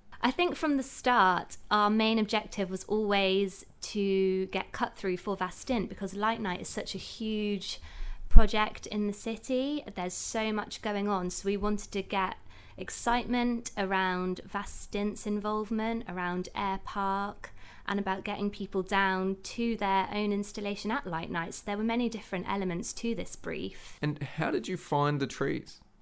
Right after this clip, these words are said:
Speaker 1: Well, you'd be surprised. There are a lot of companies that have giant stilt walking trees. <laughs> So, um, we kind of sifted through. We had to, we had a very specific brief. We had to send out our requirements, uh, look at,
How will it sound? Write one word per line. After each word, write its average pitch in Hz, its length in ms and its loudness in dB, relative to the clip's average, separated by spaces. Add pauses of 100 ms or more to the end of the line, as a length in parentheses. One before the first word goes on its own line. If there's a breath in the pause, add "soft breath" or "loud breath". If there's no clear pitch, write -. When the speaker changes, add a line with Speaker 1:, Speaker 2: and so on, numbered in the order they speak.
(120)
Speaker 1:
Well, 254 200 4
you'd 233 160 2
be 330 120 6
surprised. 247 560 6
There 220 160 8
are 220 60 8
a 214 100 6
lot 254 160 6
of - 100 0
companies 214 720 0
that 214 420 0
have 247 500 -2
giant 254 560 -2 (260)
stilt - 340 -4
walking 254 320 0
trees. 190 580 0
<laughs> - 40 2
So, 269 520 12
um, 214 420 8 (400 loud breath)
we 214 200 0
kind 208 220 2
of 202 140 0
sifted 220 520 -2
through. 214 380 2
We 208 80 2
had 196 220 -4
to, 190 160 -4
we 196 100 -2
had 202 100 2
a 196 40 -2
very 202 220 4
specific - 640 -2
brief. 214 520 2
We 214 80 2
had 185 200 -4
to 185 80 -6
send 196 260 2
out 180 180 4
our 175 120 0
requirements, 202 1300 2 (480 loud breath)
uh, 175 220 -2
look - 260 -4
at, 170 300 -4